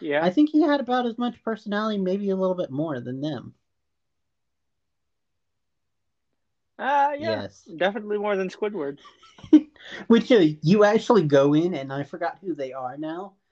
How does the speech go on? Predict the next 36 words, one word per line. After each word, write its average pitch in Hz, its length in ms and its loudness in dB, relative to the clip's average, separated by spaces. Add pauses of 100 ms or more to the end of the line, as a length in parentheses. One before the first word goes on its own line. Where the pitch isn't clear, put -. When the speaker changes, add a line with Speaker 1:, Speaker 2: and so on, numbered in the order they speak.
(240)
Speaker 2:
but 147 240 -12
all 147 240 0
four 190 280 -4
of 202 80 -8
those 160 200 -8
people 214 580 -10 (720)
were 180 180 -6
played 190 480 -10
by 175 220 -8
some 156 480 -8 (500)
pretty 190 580 -4 (240)
good 180 260 0
actors, 147 920 -8
but 135 200 -4
it's 139 160 -14
just 156 240 -10
like 143 240 -4
they 143 240 -6 (220)
really 147 280 -4
didn't 143 320 -8
use 151 280 -2
them. 156 340 -4 (400)
But 147 300 -4
it's 147 180 -6
Speaker 1:
Yep. - 0 -
Speaker 2:
because 165 400 -4
so 151 280 -4
much 156 260 -2 (100)
shit 156 200 -4
is 147 100 -6
going 139 300 -4
on 139 200 -4
in 143 60 -4
that 135 220 -6
movie 135 400 -4
that 120 340 -8